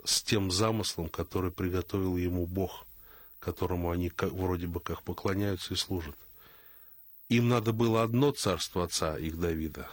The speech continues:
а Бог им дал другое царство отца их Давида. И это опять-таки содержалось в Писании.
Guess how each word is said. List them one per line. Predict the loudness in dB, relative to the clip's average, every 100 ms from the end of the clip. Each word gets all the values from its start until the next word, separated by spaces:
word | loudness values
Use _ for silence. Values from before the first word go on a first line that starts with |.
| -10 -6
а | -2
Бог | -2 0
им | -2
дал | 0 -2
другое | 0 -2 0 0 -2
царство | -4 -4 -6 -8 -6
отца | -6 -8
их | -8
Давида. | -8 -8 -12 -16 -20 -20 -20 -20 -20 -20 -12 0
И | 2 2 -2 -12 -10 -4
это | -2 0
опять-таки | 0 -2 -4 -4 -2
содержалось | 0 0 2 2 0 -2 -4 -8
в |
Писании. | -4 -2 0 -2 -4 -8